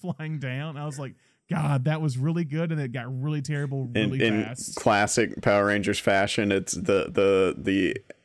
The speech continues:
Speaker 2: original Asian con-, uh, content is well done, and then the American stuff that's spliced in is pretty
Speaker 1: Well,
Speaker 2: bad.
Speaker 1: even, even that, that was American stuff they shot. It's, they had
Speaker 2: Oh.
Speaker 1: stunt dou-, they had stunt doubles doing the, um,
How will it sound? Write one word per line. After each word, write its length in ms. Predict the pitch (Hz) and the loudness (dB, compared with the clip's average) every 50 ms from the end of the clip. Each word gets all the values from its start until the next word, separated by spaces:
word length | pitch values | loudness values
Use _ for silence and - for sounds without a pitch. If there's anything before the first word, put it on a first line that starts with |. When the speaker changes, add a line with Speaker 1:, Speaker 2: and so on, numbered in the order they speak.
| - - | 0 2
Speaker 2:
original 420 | 104 98 98 98 - 101 101 98 | 2 2 2 2 2 0 0 2
Asian 480 | 95 92 92 95 - 107 101 98 101 107 - - | 2 2 0 0 0 0 0 0 -2 -4 -4 -2
con-, 240 | - 110 98 95 - | 0 0 0 0 2
uh, 420 | - 107 101 101 98 98 95 80 - - - - - | 2 2 2 2 2 2 0 -2 -4 -8 -14 -18 -6
content 480 | - - 104 104 104 - - 104 101 101 | -2 -2 0 0 0 0 0 0 2 2
is 260 | 95 98 95 - - - | 0 0 -2 -4 -4 0
well 220 | - 107 101 98 98 | 2 4 4 4 4
done, 280 | 98 101 98 101 104 104 | 4 2 2 2 2 2
and 120 | 101 104 | 2 2
then 200 | 98 95 101 98 | 2 2 2 2
the 100 | 95 98 | 2 2
American 420 | 98 104 101 90 98 101 - 101 98 | 2 2 2 0 0 0 0 -2 -2
stuff 260 | - - 101 98 - | 0 2 0 0 0
that's 180 | - 95 - - | -2 -4 -4 -2
spliced 400 | - - 104 95 98 - - - | 0 2 2 2 2 0 0 0
in 180 | 104 101 101 | 0 2 2
is 260 | 98 98 101 - - - _ _ _ _ _ _ _ _ _ _ _ _ _ _ - | 0 0 -2 -4 -6 -10 _ _ _ _ _ _ _ _ _ _ _ _ _ _ 0
pretty 180 | - 208 233 294 | 2 4 4 6
Speaker 1:
Well, 220 | 320 214 - - 175 | 6 6 4 4 0
Speaker 2:
bad. 60 | - - _ _ - | -2 -8 _ _ -2
Speaker 1:
even, 220 | 185 208 254 285 233 | 0 0 0 0 -2
even 240 | 240 269 294 302 | -2 -4 -4 -4
that, 240 | 285 277 302 247 175 | -4 -4 -4 -4 -4
that 120 | 190 247 285 | -4 -4 -4
was 140 | 320 240 | -6 -4
American 380 | 294 233 208 233 277 - 269 214 | -4 -2 -2 -2 -4 -4 -4 -2
stuff 200 | - 196 180 - | -2 -2 -2 -2
they 120 | - 156 | -2 -4
shot. 420 | 135 - - - 165 214 202 135 - - | -4 -4 -4 -6 -4 -4 -6 -6 -8 -8
It's, 180 | 147 139 - | -8 -6 -4
they 100 | - 151 | -4 -2
had 140 | 151 165 - | 0 0 2
Speaker 2:
Oh. 120 | 104 113 123 | 2 2 2
Speaker 1:
stunt 180 | - 202 208 170 | 0 0 -2 -4
dou-, 100 | 175 165 - | -6 -8 -4
they 80 | 147 160 | -2 -2
had 140 | 170 170 139 | -2 -2 -2
stunt 260 | - - 180 185 156 | -4 -4 -6 -4 -4
doubles 300 | 156 165 156 147 143 123 | -4 -4 -4 -4 -4 -6
doing 420 | 117 113 139 151 160 156 156 147 120 | -4 -4 -4 -4 -2 -4 -4 -4 -4
the, 360 | 127 127 123 120 117 117 117 - _ _ _ _ _ _ _ _ _ _ - | -2 -2 -2 -2 -4 -6 -8 -10 _ _ _ _ _ _ _ _ _ _ -2
um, 520 | 135 139 131 131 127 123 120 117 113 107 | 0 2 2 2 2 2 0 0 -2 -4